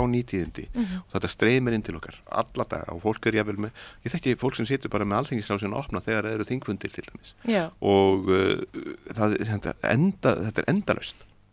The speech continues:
Speaker 1: Og svo er þetta að, að vinsa úr því fyrir
Speaker 2: Mhm.
Speaker 1: hinn almenna kjósenda og átta sig á hvað þetta þýðir allt saman.
Speaker 2: Já.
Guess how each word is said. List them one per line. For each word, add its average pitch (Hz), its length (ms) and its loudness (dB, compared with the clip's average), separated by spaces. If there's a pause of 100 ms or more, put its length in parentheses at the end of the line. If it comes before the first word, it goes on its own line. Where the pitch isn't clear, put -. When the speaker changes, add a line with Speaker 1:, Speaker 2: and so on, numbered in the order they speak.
(140)
Speaker 1:
Og 101 80 4
svo 151 200 8
er 143 40 4
þetta 101 380 6
að, 101 40 -4 (500)
að 104 580 4
vinsa 123 260 0
úr 131 140 0
því 73 140 -8 (160)
fyrir 107 200 0
Speaker 2:
Mhm. - 260 -14
Speaker 1:
hinn 107 120 -2
almenna 98 260 2
kjósenda 85 380 -2
og - 100 2
átta - 160 -4
sig 110 120 2
á 101 40 0
hvað 143 200 -2
þetta - 180 -14
þýðir 196 240 -6
allt - 140 -16
saman. - 180 -20 (140)
Speaker 2:
Já. 190 160 -10